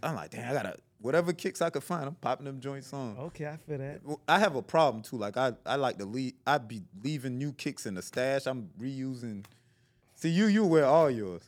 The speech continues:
Speaker 2: Yeah, I do.
Speaker 1: Yeah.
Speaker 2: Just about.
Speaker 1: Which I like, but I
Speaker 2: Yeah.
Speaker 1: need to, like, and sometimes I just don't be caring, like.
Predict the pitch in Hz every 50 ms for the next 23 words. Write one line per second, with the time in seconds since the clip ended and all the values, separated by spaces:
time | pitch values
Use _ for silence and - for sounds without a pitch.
0 | _ - 156 143 135 139 135 131 139 131 117 120 _ _ - 131 135 143 135 123
1 | 113 104 98 95 90 90 127 131 131 135 - 143 165 185 185 220 208 175 165 180
2 | 208 202 156 131 - - 123 139 135 135 151 175 170 175 170 160 - 139 139 131
3 | 131 131 123 117 107 95 _ _ _ _ _ _ _ - - - - 151 165 165
4 | 156 - 240 254 - 220 202 190 196 180 151 143 123 147 135 123 113 113 - -
5 | 147 135 127 117 110 104 101 101 101 101